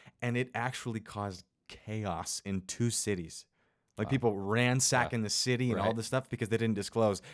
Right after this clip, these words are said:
Speaker 1: "This is a story." And there became a law that you have to disclose, "This is a story. It's not real," because just people went nuts.
Speaker 2: Wow.
Speaker 1: Which gets me thinking,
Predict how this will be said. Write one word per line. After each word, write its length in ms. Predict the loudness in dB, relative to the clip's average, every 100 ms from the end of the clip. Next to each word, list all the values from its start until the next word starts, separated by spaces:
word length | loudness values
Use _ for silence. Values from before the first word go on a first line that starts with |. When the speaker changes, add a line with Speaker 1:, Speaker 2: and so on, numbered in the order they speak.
| -16
Speaker 1:
"This 420 | 0 2 4 0 -2
is 320 | -2 -2 -4 -8
a 80 | -6
story." 560 | -6 -6 -6 -6 -8 -20 _ _ _ _ _ _ _ _ -2
And 160 | 2 6
there 180 | 6
became 440 | 4 -2 -8 -6 -2
a 40 |
law 320 | 0 2 2 0
that 120 | -2
you 140 | -4
have 160 | -4 -4
to 80 | -6
disclose, 520 | -6 -4 0 0 0
"This 400 | 0 4 4 2 2
is 280 | 4 4 0
a 80 | -6
story. 400 | -2 -2 0 -4
It's 160 | -4
not 240 | 0 0 -2
real," 380 | -4 -2 -2 -6
because 320 | -8 -8 -6
just 200 | -8 -8
people 260 | -8 -4 -4
went 160 | -4
nuts. 480 | -4 -4 -4 -4 -6 -8 -20 -20 -20 -20 -6
Speaker 2:
Wow. 100 | -4
Speaker 1:
Which 200 | -4 -4
gets 200 | -6 -2
me 100 | -2
thinking, 520 | 0 -4 -4 -8 -10